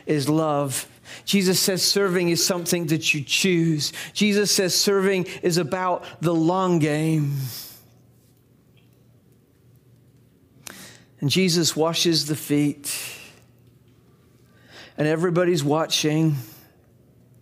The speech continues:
And he completes this act. And in verse ten, Jesus replied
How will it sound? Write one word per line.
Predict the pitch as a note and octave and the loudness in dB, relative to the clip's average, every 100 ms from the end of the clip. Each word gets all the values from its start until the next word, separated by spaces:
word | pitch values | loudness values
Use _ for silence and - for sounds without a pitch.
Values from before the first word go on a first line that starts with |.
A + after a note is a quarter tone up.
| _ _ _ _ _ _ _ _ _ _ _ - - - E3+ | _ _ _ _ _ _ _ _ _ _ _ -18 -16 -6 -2
And | |
he | E3 | 0
completes | E3+ - F#3+ G3+ G3 | 0 0 0 0 0
this | F3+ D#3 - | 0 0 -2
act. | D3 D#3 - - | -4 -4 -6 -2
And | D#3 D3 | 0 2
in | C#3+ | 2
verse | F3 F3+ - | 2 0 0
ten, | F#3 E3 D#3 | 0 0 0
Jesus | D3+ F#3+ F3+ F3 F#3+ | 2 2 2 2 0
replied | - E3 D3+ D#3 D#3+ D#3 | -2 -2 0 0 -2 -4